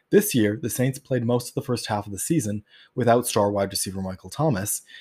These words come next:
and they've been without quarterback Drew Brees for the last three games and counting. But once again, the Saints are not only playoff bound, but they're at ten and two, the best record in the N F C. How many teams could not only survive, but thrive in the absence of their best wide receiver and then their star quarterback?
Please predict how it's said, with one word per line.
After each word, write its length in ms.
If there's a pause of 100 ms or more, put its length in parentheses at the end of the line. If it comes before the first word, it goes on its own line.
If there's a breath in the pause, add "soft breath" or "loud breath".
(140 loud breath)
and 100
they've 160
been 140
without 320
quarterback 480
Drew 180
Brees 420
for 120
the 80
last 320
three 180
games 240
and 100
counting. 460 (880)
But 160
once 220
again, 320 (320 loud breath)
the 80
Saints 240
are 60
not 120
only 180
playoff 440
bound, 480 (420 loud breath)
but 140
they're 140
at 120
ten 180
and 140
two, 240
the 80
best 260
record 280
in 80
the 80
N 100
F 80
C. 380 (240)
How 160
many 160
teams 320
could 160
not 160
only 160
survive, 640 (340 loud breath)
but 180
thrive 560
in 140
the 100
absence 360
of 80
their 80
best 260
wide 160
receiver 480
and 140
then 100
their 100
star 220
quarterback? 640